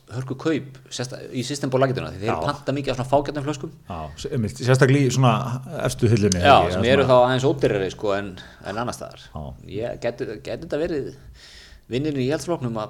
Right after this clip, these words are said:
Speaker 1: panta?
Speaker 2: Já, <laughs> aftur, þarna vantar mig þrjátíu og fimm góða vini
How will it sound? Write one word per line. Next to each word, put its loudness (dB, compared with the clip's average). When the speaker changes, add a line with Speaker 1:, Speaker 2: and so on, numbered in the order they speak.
Speaker 1:
panta? -4
Speaker 2:
Já, 2
<laughs> 0
aftur, 2
þarna 8
vantar 8
mig 6
þrjátíu 6
og 8
fimm 6
góða 6
vini 8